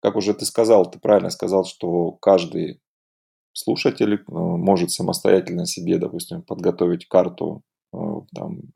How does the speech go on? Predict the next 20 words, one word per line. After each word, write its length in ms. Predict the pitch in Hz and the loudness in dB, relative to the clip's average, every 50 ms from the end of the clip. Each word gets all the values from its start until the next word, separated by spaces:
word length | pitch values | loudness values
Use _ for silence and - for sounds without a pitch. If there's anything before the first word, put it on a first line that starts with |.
| _ _ - | _ _ -6
либо 420 | - 95 95 92 90 90 90 - - | -2 0 2 2 2 0 -2 -4 -10
к 360 | - - 92 90 90 90 92 | -8 -4 -2 0 0 0 0
закону, 580 | 87 90 87 - - 131 143 143 131 131 131 120 | -2 -2 -2 2 4 4 4 4 2 -2 -2 -2
либо 500 | 95 90 85 80 80 85 87 85 82 - - - - - - - - - - _ - | -2 -2 -2 -2 0 0 0 0 -2 -4 -12 -20 -20 -20 -20 -20 -20 -20 -20 _ -14
к 20 | |
какому-нибудь 560 | - - - 95 92 92 87 87 87 85 - | -10 -2 -2 -2 0 0 -4 -4 -6 -6 -6
нормативно-правовому 1040 | 87 92 90 92 92 90 98 95 87 - - - - 180 90 87 170 175 175 - - - | -6 -4 -2 -2 0 0 -2 -2 -2 -2 0 0 2 2 2 2 0 -2 -4 -2 0 0
акту. 440 | 135 - - - - 95 - 190 _ _ _ _ _ _ _ | 0 0 -2 -4 -4 -4 -4 -4 _ _ _ _ _ _ _
Но 240 | - 98 110 131 127 98 | -6 -2 0 0 0 0
здесь 260 | 85 95 113 110 - | 0 0 0 0 0
как 180 | - 98 87 | -4 -6 -4
бы 80 | 90 95 | -2 0
нужно 240 | 101 107 101 95 90 | 0 0 2 2 2
вообще 260 | 92 92 - - 92 - _ _ - | 2 2 2 0 0 0 _ _ 0
понимать 440 | - 92 92 98 101 101 95 92 - - | 0 0 2 2 2 4 2 2 2 4
общий 280 | - 104 - - - 92 | 2 2 2 2 -4 -2
принцип 440 | 87 120 151 180 196 - - 87 - | 2 4 4 4 4 2 -2 -2 -2
построения 580 | - - - - 104 101 98 95 87 87 85 | -6 -6 0 2 4 4 6 4 2 0 -2
этих 240 | 85 - 90 - - | -4 -6 -10 -10 -8
интеллект-карт. 720 | 101 85 90 - 90 90 87 90 - - - 87 87 85 | -8 -8 -6 -4 -2 -2 -2 -2 -4 0 2 2 2 0